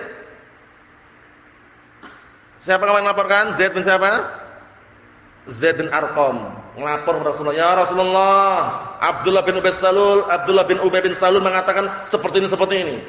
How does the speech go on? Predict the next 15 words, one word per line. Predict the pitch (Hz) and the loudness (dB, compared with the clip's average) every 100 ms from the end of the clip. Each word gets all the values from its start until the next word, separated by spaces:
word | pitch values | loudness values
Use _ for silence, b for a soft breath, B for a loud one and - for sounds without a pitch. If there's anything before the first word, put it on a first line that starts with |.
| - - - - - | -18 -20 -20 -20 -8
Akhirnya | 131 139 165 196 | -6 -2 -2 -2
panggil | 175 196 175 151 | -2 -2 -2 0
Abdullah | 139 143 143 131 | -2 -2 -2 -2
bin | 131 | -4
Ubay | 127 | -8
bin | 123 | -8
Salul. | 123 117 110 95 - B - | -6 -6 -6 -8 -14 B -6
Setelah | 208 226 | -2 -2
dipanggil | 226 220 226 226 226 | -2 0 0 2 2
nggak | 240 185 | 2 0
bisa | 202 220 | 0 0
apa-apa | 233 233 240 | 0 2 2
dia, | 220 165 | 2 0
minta | - 226 | 0 0
maaf. | 226 214 226 | 0 0 0